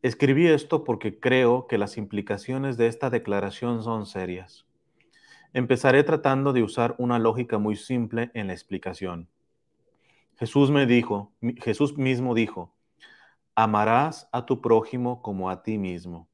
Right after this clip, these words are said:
Creo que todos estaremos de acuerdo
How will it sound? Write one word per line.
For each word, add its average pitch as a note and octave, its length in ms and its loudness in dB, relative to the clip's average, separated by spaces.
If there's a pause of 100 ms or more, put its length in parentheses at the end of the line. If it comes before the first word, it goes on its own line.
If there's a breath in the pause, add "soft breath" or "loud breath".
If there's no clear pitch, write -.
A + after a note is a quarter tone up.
(840 soft breath)
Creo C#3 300 6
que C3+ 140 4
todos A#2+ 380 4
estaremos A2 540 -2
de G#2+ 80 -2
acuerdo G#2+ 560 0